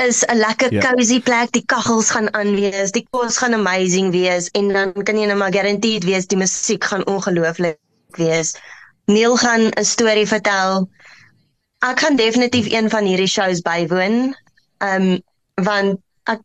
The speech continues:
Speaker 1: kan nie eers dink dat ons dit nie kan bywoon nie, veral nie na hierdie hele conversation met hom nie.
Speaker 2: Ja.
Speaker 1: Dit is 'n
Speaker 2: Ja.
Speaker 1: moed. So vir die mense wat
Speaker 2: Verseker.
Speaker 1: nie die kaartjies gaan wen nie,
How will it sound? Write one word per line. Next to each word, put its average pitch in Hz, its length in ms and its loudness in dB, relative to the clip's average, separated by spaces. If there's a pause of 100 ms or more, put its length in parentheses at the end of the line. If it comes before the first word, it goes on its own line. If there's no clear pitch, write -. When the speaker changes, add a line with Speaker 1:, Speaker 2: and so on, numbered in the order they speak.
Speaker 1:
kan 262 180 0
nie 277 180 2
eers 247 160 0
dink 208 240 0
dat 202 180 -2
ons 196 140 -2
dit 170 140 -6
nie 185 160 2
kan 170 200 0
bywoon 151 380 -2
nie, 147 140 -2
veral 208 280 0
nie 254 140 0
na 196 140 0
hierdie 180 320 0
hele 180 160 0
conversation 175 760 0
met 156 180 0
hom 151 220 -2
nie. 147 220 -2 (280)
Speaker 2:
Ja. 98 180 -6 (280)
Speaker 1:
Dit 196 200 0
is 220 180 2
'n 196 160 0
Speaker 2:
Ja. 180 80 6
Speaker 1:
moed. 156 400 0 (1080)
So - 200 0 (100)
vir 233 100 0
die 233 80 2
mense 220 480 2
wat 196 120 0
Speaker 2:
Verseker. 175 120 4
Speaker 1:
nie 247 260 2
die - 200 -8
kaartjies 220 400 -2
gaan 185 220 0
wen 185 280 2
nie, 180 340 0